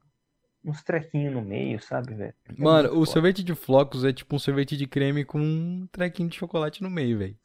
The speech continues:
Speaker 1: Mas é aí que tá.
Speaker 2: Mano, eu, eu, eu acho, não tem zero graça no sorvete de flocos, cara. Sinceramente, eu acho.
Speaker 1: Pô, a gente vai ter que sair na porrada então, velho.
Speaker 2: Ah, então pera aí que eu tô indo aí.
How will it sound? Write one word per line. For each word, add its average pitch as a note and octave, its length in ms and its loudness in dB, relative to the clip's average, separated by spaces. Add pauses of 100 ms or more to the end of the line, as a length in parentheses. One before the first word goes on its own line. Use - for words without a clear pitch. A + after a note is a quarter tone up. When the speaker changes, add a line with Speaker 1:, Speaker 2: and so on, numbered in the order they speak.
Speaker 1:
Mas B2+ 200 -2
é A#2 60 -2
aí C3+ 240 0
que - 120 -10
tá. - 320 -12 (260)
Speaker 2:
Mano, C3 400 4
eu, B2 140 0
eu, C3 260 2
eu C3 120 4
acho, B2+ 240 2 (120)
não C#3+ 240 0
tem E3 200 -2 (180)
zero C#3+ 340 2
graça A2 400 2
no G2 120 -6
sorvete G2 280 -4
de G2 80 -6
flocos, F#2+ 400 -8
cara. F#2 320 -14 (220)
Sinceramente, A#2 760 -8
eu G2+ 140 -4
acho. G2 240 -12 (1300)
Speaker 1:
Pô, - 120 -4
a A2+ 40 -2
gente G#2+ 200 -8
vai A2 80 -2
ter - 100 -6
que A#2 80 -4
sair A2+ 140 -8
na A2 80 -6
porrada F3 340 -4
então, G3 220 -10
velho. D3+ 120 -12 (120)
Speaker 2:
Ah, C3 100 0
então A2 180 2
pera C3 200 6
aí - 20 2
que D3 80 4
eu - 40 6
tô D#3 100 6
indo F3 100 6
aí. C#3+ 180 4